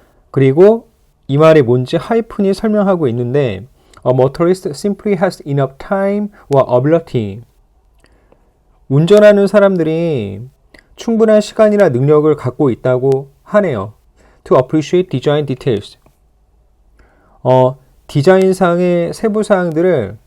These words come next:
평가할, 살펴볼. 여기는 appreciate는 감상하다 정도로 보면 되겠네. 감상하다도 되고, 평가하다도 되고.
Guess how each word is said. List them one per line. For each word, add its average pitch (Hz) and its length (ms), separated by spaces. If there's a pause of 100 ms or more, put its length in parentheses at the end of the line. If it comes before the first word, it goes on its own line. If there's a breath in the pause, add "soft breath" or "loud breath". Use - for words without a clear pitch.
(640 soft breath)
평가할, 151 640
살펴볼. 127 640 (1300)
여기는 139 340
appreciate는 139 1040 (300)
감상하다 151 1040
정도로 131 360
보면 123 200
되겠네. 110 300
감상하다도 156 840
되고, 117 640 (1500 soft breath)
평가하다도 214 840
되고. 127 560